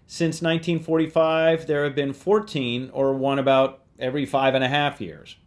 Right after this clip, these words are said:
Half of the S and P five hundred's strongest days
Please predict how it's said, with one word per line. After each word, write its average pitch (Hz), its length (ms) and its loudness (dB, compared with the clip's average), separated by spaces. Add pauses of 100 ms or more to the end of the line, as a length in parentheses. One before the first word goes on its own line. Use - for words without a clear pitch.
(800)
Half 175 520 -2 (100)
of 135 200 4
the 135 240 2
S 147 260 0
and 165 240 -4
P 147 340 -2
five 131 420 0
hundred's 113 640 -4
strongest 147 960 0
days 107 560 2